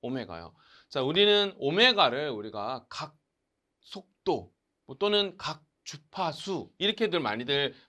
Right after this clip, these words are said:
표현을 하고 계시고요. 어쨌든 얘 값은 가장 익숙한 건 이 파이 F 이렇게 되겠죠.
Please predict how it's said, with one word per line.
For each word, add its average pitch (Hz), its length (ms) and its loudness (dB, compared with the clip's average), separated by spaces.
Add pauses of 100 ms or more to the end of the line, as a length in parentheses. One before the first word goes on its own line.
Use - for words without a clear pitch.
표현을 240 420 -2
하고 220 180 -8
계시고요. 190 680 -2 (480)
어쨌든 226 800 2
얘 180 200 8
값은 208 640 2
가장 170 280 0
익숙한 175 500 0
건 180 320 10
이 151 200 0
파이 180 440 6 (720)
F 117 720 -4
이렇게 139 240 -12
되겠죠. 85 400 -18